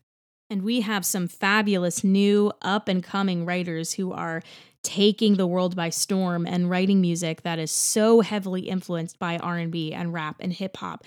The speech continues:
and pop and country that you better get ready for it.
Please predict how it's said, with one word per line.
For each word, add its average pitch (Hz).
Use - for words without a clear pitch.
and 202
pop -
and 196
country 190
that 160
you 214
better 196
get 190
ready 151
for 143
it. 156